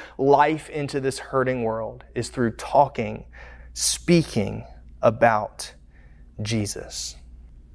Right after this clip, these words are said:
I want you to picture this. There is a massive hospital with everybody in the world in it. You and I are in there, and our whole church family, and, um, all of Wheeling, and all of the world is in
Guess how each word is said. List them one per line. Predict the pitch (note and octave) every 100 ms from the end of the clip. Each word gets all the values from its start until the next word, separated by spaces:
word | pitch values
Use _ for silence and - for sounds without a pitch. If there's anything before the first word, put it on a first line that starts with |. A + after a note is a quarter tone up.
| - - -
I | D#3
want | E3+
you | F3
to | C3+
picture | D#3 C#3+ C#3
this. | A#2 G#2 - - - - - - - - A2 A2+
There | - C#3
is | B2+
a | A#2+
massive | A#2+ A#2+ C3 C#3 D#3 -
hospital | - A#2+ - G#2+ G#2 - - -
with | A2 A2+ -
everybody | D3 F3 G3 E3 D#3+ C#3+
in |
the | C3+
world | B2 A2 G#2+ A2
in | A2
it. | - -
You | C3 C3+
and | C3+
I | C#3 C#3
are | C3+
in | C3
there, | C3 B2+ C3 A2
and | A2 A#2+ - -
our | A#2
whole | C3+
church | C3 C#3 C3
family, | - C3+ C3 C3+ C3 C3
and, | A2 G#2+ G2+ - - - - -
um, | A2 A2 G2+ G2+
all | B2+ C#3+
of | C#3 B2+
Wheeling, | C3+ C3+ C#3 C3+ B2+
and | A2 G#2
all | C3+ D3 D#3 D3+
of | C#3+
the | B2+
world | A2 G#2 G#2 - - - - - - - - - -
is | C#3 G#2+
in | A#2+ A#2 A2 G#2+